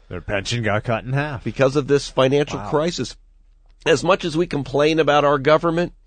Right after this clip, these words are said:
Speaker 1: Mm-hmm.
Speaker 2: at least we have, when you go overseas, at least a,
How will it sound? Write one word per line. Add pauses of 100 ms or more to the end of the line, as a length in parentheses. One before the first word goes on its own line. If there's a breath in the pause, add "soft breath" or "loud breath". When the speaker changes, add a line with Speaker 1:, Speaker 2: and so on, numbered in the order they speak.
(100)
Speaker 1:
Mm-hmm.
Speaker 2:
at
least
we
have,
when
you
go
overseas,
at
least (120)
a,